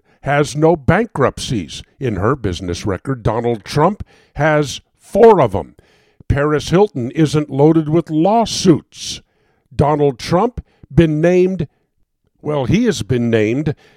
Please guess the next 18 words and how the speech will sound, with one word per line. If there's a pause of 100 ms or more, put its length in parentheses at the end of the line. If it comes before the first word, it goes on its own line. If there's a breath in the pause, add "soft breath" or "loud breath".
(120)
as
the
plaintiff
or
the
defendant
in
over
one
hundred
and
forty (420)
lawsuits. (320)
Now,
Paris
Hilton,
who
has